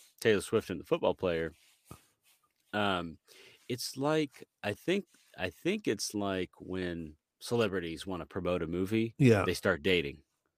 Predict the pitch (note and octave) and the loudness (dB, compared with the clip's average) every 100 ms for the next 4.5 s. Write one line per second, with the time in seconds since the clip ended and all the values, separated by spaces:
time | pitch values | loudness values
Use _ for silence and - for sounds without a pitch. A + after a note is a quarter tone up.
0 | _ - - - - - _ D#3+ D3+ C#3 | _ -20 -20 -8 -6 -6 _ 12 12 12
1 | C3+ B2+ - C3 C3 B2+ C3 B2+ A#2 A#2+ | 12 12 12 12 12 12 12 12 12 12
2 | C3+ C#3 A#2 A#2+ A#2 B2+ B2 B2 A#2+ A#2 | 12 12 10 10 10 10 12 8 8 6
3 | - _ - C3+ C3 A#2 G#2+ D#3+ F#3 F3+ | 2 _ 0 8 10 10 8 10 10 10
4 | E3 - A2 G#2+ F#2 | 6 4 6 4 4